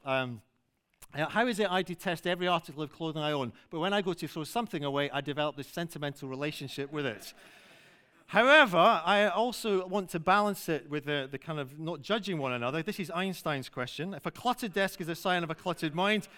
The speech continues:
then what is an empty desk a sign of?" Thank you, Albert. You have saved my bacon.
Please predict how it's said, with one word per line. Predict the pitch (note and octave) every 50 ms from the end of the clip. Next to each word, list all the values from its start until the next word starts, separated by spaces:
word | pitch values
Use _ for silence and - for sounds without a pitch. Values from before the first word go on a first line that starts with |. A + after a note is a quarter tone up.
| - - _
then | F#3 D#3+ E3
what | F3+ F#3 F3+
is | F3 F#3
an | E3 E3+
empty | G3+ G#3+ F#3+ - D#3+ D3
desk | E3+ D#3+ C#3+ - -
a | E3 D#3
sign | - - E3+ E3 D3 C3
of?" | A2 G2 - - - - - - - - - -
Thank | - A#3 C4 C4 B3 - -
you, | B3+ A#3 G#3
Albert. | A3+ A#3+ A#3+ A#3 F#3+ A3+ A#3 G#3 F#3+ F3+
You | G3+ A3 F3+
have | D3+ F3 D3
saved | - - - A#3+ A#3 A#3 A3+ G3
my | G3+ G3+ G3+ G3
bacon. | G3+ G#3+ A3+ A3 - A3+ G3+ D#3 B2